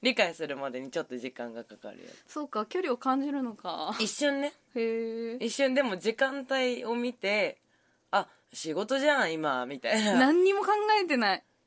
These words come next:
Speaker 2: なんか、
Speaker 1: って思う。
Speaker 2: あんま、なんだろう、白玉さんに気使ってないので。
Speaker 1: そうだね。
Speaker 2: 多分ね、
Speaker 1: な-
Speaker 2: そのまんま流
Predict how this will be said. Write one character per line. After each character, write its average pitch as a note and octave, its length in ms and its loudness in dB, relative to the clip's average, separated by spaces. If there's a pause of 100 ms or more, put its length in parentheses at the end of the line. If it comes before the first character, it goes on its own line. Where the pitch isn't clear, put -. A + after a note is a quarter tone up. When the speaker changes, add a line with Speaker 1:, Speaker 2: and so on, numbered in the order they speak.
(120)
Speaker 2:
な D#4 120 2
ん E4 60 0
か、 G#3+ 280 2
Speaker 1:
っ - 20 -8
て D#3 160 -4
思 C3+ 380 -8
う。 - 40 -20 (160)
Speaker 2:
あ E4 80 0
ん F#4+ 40 0
ま、 G#4+ 60 2 (640)
な F4+ 140 0
ん E4+ 40 -2
だ C#4 100 0
ろ G#3 100 0
う、 D#3+ 220 -8
白 C#4+ 200 -6
玉 - 240 -4
さ - 220 -6
ん D#4+ 60 -2
に E4 140 -6
気 D4 220 -8
使 - 200 -6
っ D4 80 -2
て F4 180 -4
な D#4 100 2
い D#4 60 0
の G3+ 160 -2
で。 F3+ 320 -6 (160)
Speaker 1:
そ D#4 160 0
う D#4+ 40 -2
だ A#3 120 0
ね。 B2 360 -8 (600)
Speaker 2:
多 F4 180 2
分 C#4 220 0
ね、 B3+ 100 2
Speaker 1:
な- B3 60 2
Speaker 2:
そ C4 100 0
の B3 80 2
ま D#4 140 6
ん D#4+ 80 2
ま E4 160 4
流 D#4 100 -2